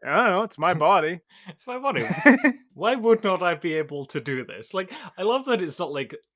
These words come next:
Speaker 2: everything stops. It's like, Ryomen, like, rips the shirt off, like, cackles, and then just, like, grabs himself by the mouth and, like, steps back. And that's where we get, like, the whole, "Why are you, how, how, how are you doing this?" It's, it's so good.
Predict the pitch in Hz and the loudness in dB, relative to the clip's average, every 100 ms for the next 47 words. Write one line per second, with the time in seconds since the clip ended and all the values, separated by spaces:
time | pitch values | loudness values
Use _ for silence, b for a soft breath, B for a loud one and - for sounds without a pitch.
0 | _ - 135 123 139 139 113 - - 113 | _ -4 -4 -4 -4 -6 -6 -6 -4 -4
1 | - - 135 - 139 131 - _ _ _ | -6 -14 -14 -4 -4 -4 -12 _ _ _
2 | _ 196 247 220 175 139 120 120 135 151 | _ -2 -2 -2 -4 -4 -6 -6 -4 -4
3 | - 147 143 151 135 135 131 - 123 - | -6 -4 -2 0 0 0 -2 -4 -6 -8
4 | - 143 139 - 139 120 110 - 139 151 | -6 0 0 0 -4 -4 -6 -8 -6 -4
5 | 151 165 180 156 b b - 143 135 156 | -4 -6 -6 -6 b b -10 -2 2 2
6 | 151 - 156 - 156 151 131 131 135 127 | 0 -6 -6 0 0 0 -2 0 0 0
7 | 135 117 107 123 160 - 156 131 123 107 | -6 -6 -4 -2 -4 -6 -6 -4 -4 -4
8 | - - - 117 - - 135 - - 110 | -2 -4 -4 -8 -12 -18 -18 -6 -2 0
9 | 196 208 - b b _ 151 139 160 156 | -2 -4 -16 b b _ -4 0 0 -2
10 | 156 139 147 131 131 127 131 123 B _ | -6 -2 -4 -4 -8 -6 -4 -4 B _
11 | 233 285 277 254 262 247 214 - 247 254 | -2 0 0 -2 -6 -10 -6 -4 -4 -6
12 | - 240 233 - 220 226 226 226 214 131 | -4 -4 -4 -6 -6 -6 -6 -2 0 0
13 | 117 120 - - 175 160 - - - - | -2 -8 -10 -16 -14 -14 -12 -12 -14 -18
14 | - 151 202 139 | -16 -8 -6 -6